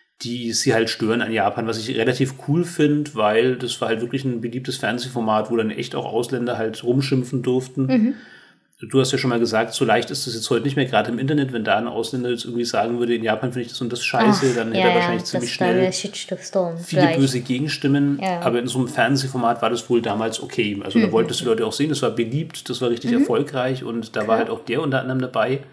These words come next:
Speaker 2: Interessant,
Speaker 1: Und in
Speaker 2: ja.
Speaker 1: seinem Buch gab's ein Kapitel zu diesem Thema Yakuza.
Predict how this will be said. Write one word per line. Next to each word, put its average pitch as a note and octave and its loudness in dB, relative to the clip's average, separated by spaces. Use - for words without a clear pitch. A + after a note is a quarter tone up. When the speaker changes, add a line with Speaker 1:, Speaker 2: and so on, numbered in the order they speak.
Speaker 2:
Interessant, G3 -8
Speaker 1:
Und C3 -2
in B2+ 2
Speaker 2:
ja. B2 0
Speaker 1:
seinem A#2+ 0
Buch D3+ -2
gab's B2+ 0
ein C3 2
Kapitel D#3 0
zu D#3 -2
diesem C#3+ 2
Thema C#3+ 2
Yakuza. D3 0